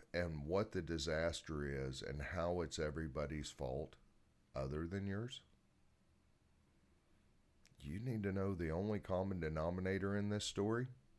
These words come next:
is you. And the whole world's not against you. You're really against the whole world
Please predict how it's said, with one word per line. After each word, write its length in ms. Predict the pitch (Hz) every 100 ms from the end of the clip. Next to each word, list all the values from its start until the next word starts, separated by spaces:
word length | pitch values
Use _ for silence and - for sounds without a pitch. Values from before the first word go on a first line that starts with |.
| -
is 220 | 82 87
you. 240 | 110 139 - - - - - - - - - - - - - - - - -
And 140 | 98
the 80 | 95
whole 180 | 107 120
world's 460 | 98 113 120 87
not 220 | 90 90 85
against 420 | 76 82 87 -
you. 140 | - - - _ - - - - - - - - - - - - - - - - - - - - -
You're 160 | 101
really 420 | 110 101 98 104
against 400 | 98 87 98 -
the 120 | - 85
whole 200 | 95 90
world 460 | 92 110 117 -